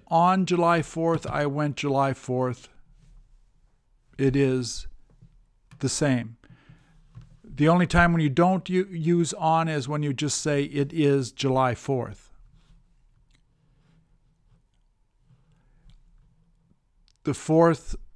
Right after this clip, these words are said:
point here is how to say the year. The year is just split in half, nineteen forty-eight,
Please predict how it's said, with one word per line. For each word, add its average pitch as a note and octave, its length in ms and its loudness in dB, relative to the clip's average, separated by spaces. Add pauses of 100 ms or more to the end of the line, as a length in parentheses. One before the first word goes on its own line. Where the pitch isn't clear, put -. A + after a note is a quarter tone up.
(120)
point F3+ 360 -2
here E3+ 320 4
is D#3+ 240 -6
how D3 180 2
to D3 140 -4
say D3 200 2
the C3+ 140 -2
year. D3 540 0 (100)
The C#3 80 -4
year F3 460 4
is C3+ 200 -4
just - 300 -4
split F#3 540 -2
in C#3+ 160 -4
half, A2+ 520 -4 (540)
nineteen D#3 520 2
forty-eight, C#3+ 720 -2